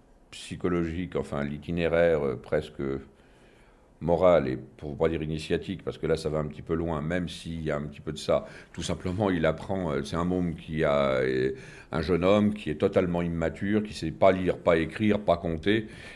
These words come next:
et, euh, qui, je répète, est au niveau affectif totalement immature, qui a passé toute son enfance en plus dans un coin, euh, comme on les montre beaucoup maintenant, comme on sait maintenant qu'ils existent, alors qu'avant tout ça a été nié,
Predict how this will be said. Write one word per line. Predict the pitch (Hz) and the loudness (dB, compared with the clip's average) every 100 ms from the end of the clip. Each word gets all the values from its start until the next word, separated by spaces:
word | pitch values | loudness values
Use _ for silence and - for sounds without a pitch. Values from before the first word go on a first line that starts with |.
| - - | -8 6
et, | 107 113 104 - | 8 8 6 4
euh, | 78 73 69 69 69 - | 4 4 2 2 -2 -6
qui, | - 90 82 | -8 -4 -4
je | - | 0
répète, | 80 90 - | 2 4 4
est | 80 76 | 0 0
au | 87 | 0
niveau | 87 87 | 0 4
affectif | 90 87 78 - 87 - | 4 4 -4 -6 -12 4
totalement | 165 - 117 101 | 6 6 4 4
immature, | 95 87 82 78 101 117 127 127 - 101 - | 2 2 0 0 -2 0 -2 -6 -12 -20 -20
qui | - 87 | -4 2
a | 85 | 2
passé | 92 92 | 2 -2
toute | 104 101 | -4 -4
son | 95 | 0
enfance | 87 87 85 | 0 0 -2
en | 82 | -2
plus | 82 87 | -2 -4
dans | 76 80 | -2 0
un | 82 | -2
coin, | 82 92 90 73 | 0 2 2 4
euh, | 65 65 - - - - - - - - - - - - - - - - - - - | 2 0 -4 -14 -20 -20 -20 -20 -20 -20 -20 -20 -20 -20 -18 -18 -18 -20 -20 -20 -8
comme | 78 82 | -2 0
on | |
les | 85 | 2
montre | 87 85 82 | 0 -2 -2
beaucoup | 78 82 | -2 0
maintenant, | 80 78 - 101 | 0 0 2 0
comme | 104 80 | 2 0
on | |
sait | 78 | 0
maintenant | 85 90 - 104 | -2 -2 -6 -8
qu'ils | - 82 82 | -6 -4 -2
existent, | 65 85 107 113 - - - - | -4 0 0 -2 -6 -16 -20 -8
alors | - 82 | 0 0
qu'avant | - 76 87 | 4 2 2
tout | 85 78 | -2 -2
ça | 73 | -2
a | |
été | 69 71 | 0 -2
nié, | 76 92 107 | 0 2 0